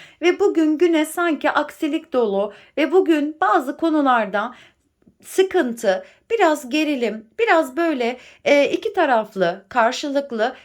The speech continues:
yanlış anlaşılma, bir dargınlık oluşmuş da olabilir. Çünkü iki kişi birbirine sırtını dönmüş. Şurada bir üç rakamını net görüyorum sevgili arkadaşlar. Özellikle üçün yanında, evet, şurada bir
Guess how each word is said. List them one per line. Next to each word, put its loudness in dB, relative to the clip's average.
yanlış 0
anlaşılma, -6
bir 0
dargınlık 0
oluşmuş -8
da -2
olabilir. -2
Çünkü -4
iki -6
kişi -10
birbirine -4
sırtını -6
dönmüş. -2
Şurada 0
bir 6
üç -4
rakamını 0
net -4
görüyorum 0
sevgili -4
arkadaşlar. -2
Özellikle 0
üçün -4
yanında, -2
evet, 0
şurada 0
bir -8